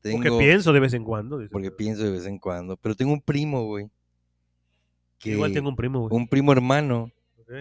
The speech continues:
Speaker 2: que cumple años el veinticinco de diciembre y, y pobre, güey, porque qué joda cumplir años el veinticinco de diciembre.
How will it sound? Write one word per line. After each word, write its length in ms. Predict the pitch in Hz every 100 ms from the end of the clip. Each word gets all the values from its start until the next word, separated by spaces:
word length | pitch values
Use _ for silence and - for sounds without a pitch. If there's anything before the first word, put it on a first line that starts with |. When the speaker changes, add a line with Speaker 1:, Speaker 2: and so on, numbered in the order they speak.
| 147 -
Speaker 2:
que 140 | 110
cumple 380 | - 123 127 123
años 180 | 127 117
el 100 | 113
veinticinco 560 | 101 95 90 101 107 110
de 60 |
diciembre 500 | 92 85 104 107 107 -
y, 140 | - - _ _ -
y 100 | 92
pobre, 360 | - 104 117
güey, 180 | 110 110
porque 320 | - 98 _ _
qué 140 | - 104
joda 340 | - 101 101
cumplir 380 | - 90 95 92
años 260 | 92 90
el 80 | 85
veinticinco 460 | 80 80 - 85 87
de 80 | 80
diciembre. 380 | - 87 82